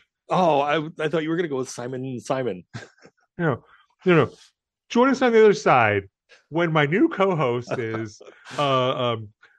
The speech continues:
Speaker 2: Price is Right. Please come spin the dial of fun with Johnny and Price is Right.
Speaker 1: Do Jake and the Fat Man. <laughs> Let's be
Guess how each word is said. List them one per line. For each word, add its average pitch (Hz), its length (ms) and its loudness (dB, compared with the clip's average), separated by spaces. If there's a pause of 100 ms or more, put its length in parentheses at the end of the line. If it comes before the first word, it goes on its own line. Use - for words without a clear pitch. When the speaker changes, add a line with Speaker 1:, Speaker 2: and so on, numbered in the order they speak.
(160)
Speaker 2:
Price 214 420 -4
is 147 220 -8
Right. 107 360 -4 (440)
Please 262 340 0
come 254 240 -2
spin 254 400 -10
the 247 80 -6
dial 196 580 0
of 226 160 -2 (220)
fun 101 380 -8
with 127 240 -8
Johnny 214 640 -2
and 131 520 -6 (160)
Price 165 300 -6
is 156 180 -8
Right. 87 300 -8 (420)
Speaker 1:
Do 143 120 -4
Jake 123 240 -6
and 127 100 -8
the 110 60 -10
Fat 113 240 -12
Man. 98 160 -10 (600)
<laughs> - 0 - (1600)
Let's 226 420 0
be 202 100 -2